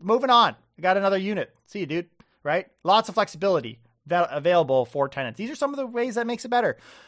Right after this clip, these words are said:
And the one that's really comical to me is renters have discretional income, discretionary income to generate wealth if they're smart with their money.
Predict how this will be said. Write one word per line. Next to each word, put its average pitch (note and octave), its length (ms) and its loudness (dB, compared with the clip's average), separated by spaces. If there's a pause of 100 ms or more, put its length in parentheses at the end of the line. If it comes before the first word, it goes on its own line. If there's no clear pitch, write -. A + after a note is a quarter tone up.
(220)
And A#3 320 0
the G3+ 160 0
one C#4+ 180 8
that's B3+ 220 2
really B3+ 160 6
comical F#3 340 0
to - 80 -6
me G#3+ 120 0
is E3+ 120 0
renters A3 340 0
have G#3 180 0
discretional F#3 720 0
income, D#3+ 520 -2 (140)
discretionary F3+ 500 -4
income F#3+ 400 -4
to F3 120 -10
generate F#3 400 2
wealth F#3 320 4
if D3+ 80 -14
they're D#3+ 160 2
smart D4+ 320 2
with B3+ 100 -2
their D#3 140 0
money. A#2+ 260 -4